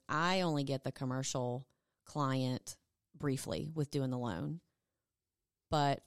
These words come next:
to keep them, they've got to be able to be taken care of on the daily with their transactions, with their,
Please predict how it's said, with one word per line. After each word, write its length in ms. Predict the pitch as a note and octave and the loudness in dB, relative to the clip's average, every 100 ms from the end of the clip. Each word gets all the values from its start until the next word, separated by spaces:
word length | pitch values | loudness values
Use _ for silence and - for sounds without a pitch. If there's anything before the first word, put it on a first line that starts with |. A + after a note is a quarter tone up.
| - | -8
to 100 | D#3+ | -8
keep 360 | - - D3+ - | -6 -4 -4 0
them, 380 | G3+ G#3+ A3+ A#3 _ _ _ | 0 0 -2 -6 _ _ _
they've 300 | D3+ D3+ E3 | 2 2 2
got 260 | D#3+ D3+ - | -2 -4 -4
to 120 | D#3+ | -6
be 220 | C#3+ C#3+ | -2 -2
able 120 | C3 | 0
to 40 | C3 | -2
be 100 | C3+ | -4
taken 380 | - C#3 C#3 B2+ | -4 -4 -4 -6
care 320 | - B2+ B2 | -4 -2 0
of 220 | D3 F3+ | 0 -2
on 180 | D#3 C3+ | -4 -2
the 100 | B2+ | -4
daily 480 | C3 C#3 D#3 C3 B2 | -2 0 0 -2 -4
with 160 | A#2+ | -4
their 120 | - A#2+ | -6 -8
transactions, 840 | - A2 G#2 D2+ - D2+ D2+ - _ _ _ _ D3 | -6 -6 -6 -6 -6 -8 -8 -12 _ _ _ _ -6
with 180 | D3 C#3+ | -6 -2
their, 300 | D3 C3+ B2+ | 0 0 0